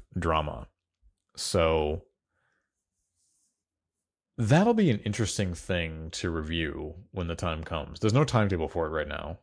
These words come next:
of when it's coming out, but that'll be an interesting thing to review. I, I, I, I, I gotta say really quick on that too, that I don't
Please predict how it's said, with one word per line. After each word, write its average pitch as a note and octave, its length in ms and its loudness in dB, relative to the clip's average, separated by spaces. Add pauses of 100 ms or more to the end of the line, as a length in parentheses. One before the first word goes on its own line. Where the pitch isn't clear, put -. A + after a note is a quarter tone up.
(300)
of G2 120 -2
when F2 100 0
it's D#2+ 120 -6
coming D#2 240 -4
out, - 260 -6 (1700)
but G#2+ 120 0
that'll F#3+ 160 4
be G#3+ 100 2
an A#2+ 80 2
interesting G2 380 -2
thing E2 300 -4
to - 120 -8
review. D#2+ 240 -2
I, B2+ 380 -2
I, C#3+ 120 -2
I, C#3+ 200 4 (100)
I, - 240 2
I - 80 4
gotta A3 140 6
say G3+ 320 6 (400)
really G2+ 180 6
quick F#2+ 160 4
on F2+ 80 0
that E2+ 160 2
too, F2+ 240 2
that F2 220 4 (1300)
I D#3+ 120 2
don't A3 180 2